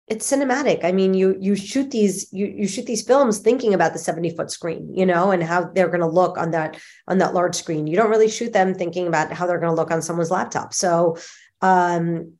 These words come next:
yeah, I would have loved to see it in a theater. Um, to answer your question, it kind of just depends on the production. It depends on the cast. It depends on how famous the director is, the producer is,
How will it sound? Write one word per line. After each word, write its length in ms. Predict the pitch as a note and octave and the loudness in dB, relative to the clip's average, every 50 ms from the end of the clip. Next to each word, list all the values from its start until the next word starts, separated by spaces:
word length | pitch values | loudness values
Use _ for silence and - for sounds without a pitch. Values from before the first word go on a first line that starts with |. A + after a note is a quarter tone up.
| _ _ _ _ _ | _ _ _ _ _
yeah, 220 | - - G#3 - - | -2 0 0 2 2
I 100 | - A#3+ | 2 4
would 120 | A#3+ A#3+ | 4 6
have 100 | A3+ F3+ | 4 4
loved 200 | F3+ F#3 D#3+ - - | 4 0 0 0 -4
to 60 | F3 | -10
see 180 | - - F3+ F3 | -8 -4 -4 -2
it 60 | E3+ | -2
in 80 | E3+ | -2
a 60 | D#3+ D#3+ | -4 -6
theater. 440 | - D3+ D#3 D#3+ C#3+ B2+ C3+ C#3 - | -4 -4 -4 -2 -2 -4 -6 -6 -2
Um, 420 | - F#3+ F#3+ F#3 F#3 F3+ F#3 F3+ - - - - _ | 0 2 2 4 4 2 0 -2 -4 -10 -20 -18 _
to 100 | - - | 4 6
answer 180 | B3 B3 A#3 B3 | 6 6 8 6
your 120 | A3+ G#3+ | 4 4
question, 420 | A3 A3+ G3+ G3+ - G#3+ G#3 G3+ G3+ | 4 2 0 2 2 2 2 2 0
it 220 | G#3+ G3 F#3+ - | -2 -6 -8 -8
kind 240 | - - A3 A3 A3+ | -4 -2 2 2 2
of 160 | A3 A3 A3 - _ - | 2 0 -2 -6 _ -12
just 160 | - G3 - | -10 -8 -6
depends 320 | G#3+ G3+ G#3 G#3 G3+ F#3+ | -4 -2 0 0 0 0
on 100 | G3+ G3 | 0 0
the 60 | F#3+ | -2
production. 420 | F#3 - F3+ F#3 F#3 - - F#3+ F3+ | -2 0 0 0 0 0 -2 -2 -2
It 60 | F3 | -2
depends 300 | F3+ E3+ F#3 F3 F3 E3 | -4 -4 -4 -4 -2 -2
on 80 | E3+ E3 | -2 -2
the 60 | F3 | -4
cast. 380 | E3+ F3+ F#3+ F3 F3 E3+ E3+ - | -4 -2 -2 0 0 -2 -4 -6
It 80 | E3 | -10
depends 280 | - - F3 E3+ E3+ E3+ | -8 -6 -4 -4 -2 -2
on 220 | D#3+ E3 F3 E3 | -2 -2 -2 -4
how 200 | D#3+ E3 E3+ F3+ | -4 -6 -6 -4
famous 280 | F3 G3 F3+ F3+ F3 E3+ | -4 -2 -2 -2 -2 -4
the 80 | - G3+ | -2 -2
director 400 | G3+ F3 E3 E3 E3+ - F3+ F3 | 0 2 2 0 0 0 -2 -2
is, 80 | E3 - | 0 -2
the 80 | F#3 | -4
producer 440 | F3+ G3 F3 E3+ E3 E3 - E3+ E3+ | -4 -2 -2 -2 -2 -2 -2 0 2
is, 280 | E3+ E3+ E3+ E3 - | 2 2 2 0 -4